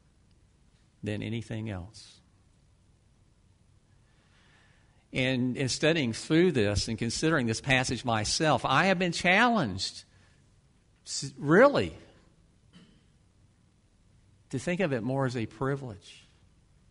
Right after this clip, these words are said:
Something we do, and, and, and he gives reasons here, basically, and that is this, chil-, children and grandchildren. Notice here it says grandchildren too.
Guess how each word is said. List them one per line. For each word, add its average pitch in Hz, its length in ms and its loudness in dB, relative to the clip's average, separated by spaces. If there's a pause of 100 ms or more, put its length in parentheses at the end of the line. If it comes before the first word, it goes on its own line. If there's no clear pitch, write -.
(1700)
Something 147 480 -4
we 143 140 0
do, 117 560 0
and, 107 260 -4
and, 120 240 -8
and 120 240 -2
he 127 60 -2
gives 120 260 -2
reasons 113 560 -2
here, 110 240 -2
basically, 113 680 -2
and 104 100 -4
that 113 200 -4
is 104 120 -6
this, 160 260 -6
chil-, 135 200 -2
children 135 440 -4
and 113 220 -4
grandchildren. 127 560 -2
Notice 170 220 -2
here 165 100 -2
it 151 60 -4
says 147 180 -6
grandchildren 151 800 -2
too. 185 340 -6